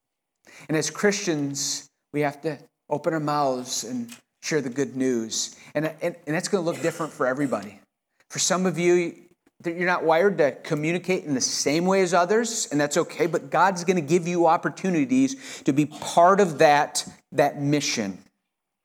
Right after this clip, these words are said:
part of that work, including through your prayers, in your hospitality, in your serving together with a church body. Okay, so marching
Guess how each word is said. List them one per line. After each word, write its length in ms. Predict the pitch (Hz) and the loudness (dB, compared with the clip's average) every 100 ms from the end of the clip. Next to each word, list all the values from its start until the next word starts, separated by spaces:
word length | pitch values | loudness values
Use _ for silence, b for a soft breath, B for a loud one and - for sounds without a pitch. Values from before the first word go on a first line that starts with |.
| _ _ _ _ b b _ _ _ | _ _ _ _ b b _ _ _
part 200 | - 131 | -2 0
of 80 | 139 | 2
that 180 | 147 135 | 0 0
work, 540 | 143 120 - - - _ _ _ _ _ _ _ - | -2 -2 -8 -20 -20 _ _ _ _ _ _ _ -14
including 440 | - 147 147 143 | -2 2 2 2
through 180 | 139 147 | 0 0
your 100 | 131 | -2
prayers, 680 | 131 123 90 90 - - - _ _ _ _ _ _ - | -4 -6 -8 -10 -16 -16 -18 _ _ _ _ _ _ -4
in 120 | 127 | -2
your 120 | 127 | -2
hospitality, 1120 | 117 123 120 - - 147 123 110 95 95 98 _ _ _ b b b | -2 -2 -4 -8 -8 -4 -4 -4 -8 -12 -16 _ _ _ b b b
in 140 | 151 | -2
your 140 | 147 143 | 0 0
serving 640 | - - 175 165 147 127 | -2 0 0 0 0 -2
together 500 | - 123 127 143 135 | -4 -4 0 0 0
with 240 | 123 131 151 | 0 -2 -4
a 40 | |
church 380 | - 160 156 147 | -4 -4 -4 -4
body. 400 | 143 143 127 107 - _ _ _ _ _ _ _ - - _ | -2 0 -2 -6 -12 _ _ _ _ _ _ _ -20 -20 _
Okay, 280 | - 123 - - _ _ - _ _ _ _ _ - - | -6 -6 -6 -18 _ _ -20 _ _ _ _ _ -20 -10
so 380 | - 165 147 B B B _ - | 0 2 2 B B B _ -2
marching 520 | 151 - 196 180 | 0 0 -2 -2